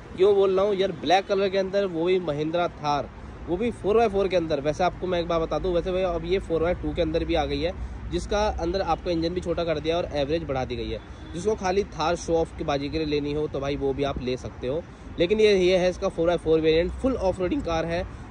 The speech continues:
दो सौ पच्चीस एमएम का ground clearance मिल जाता है आपको इसके अंदर, अच्छी खासी look के साथ। और भाई आप तो कहीं भी ले जाओ, कहीं भी आपको ये नीचे नहीं दिखाएगी। हर बंदा यही बोलता है, "देखते ही भाई साहब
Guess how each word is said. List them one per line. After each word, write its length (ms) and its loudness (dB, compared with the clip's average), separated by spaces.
दो 140 6
सौ 160 6
पच्चीस 380 -2
एमएम 160 4
का 80 4
ground 240 2
clearance 220 -2
मिल 100 -2
जाता 180 -2
है 60 -2
आपको 100 -4
इसके 160 -2
अंदर, 240 -2
अच्छी 360 -4
खासी 340 -4
look 300 -4
के 80 2
साथ। 360 0
और 140 -2
भाई 160 -2
आप 160 0
तो 80 -2
कहीं 300 -6
भी 80 0
ले 120 0
जाओ, 160 -2
कहीं 300 -2
भी 80 0
आपको 280 0
ये 160 0
नीचे 180 0
नहीं 120 2
दिखाएगी। 320 0
हर 220 -4
बंदा 240 -2
यही 160 2
बोलता 240 -4
है, 60 0
"देखते 200 -4
ही 80 -2
भाई 280 -6
साहब 260 -4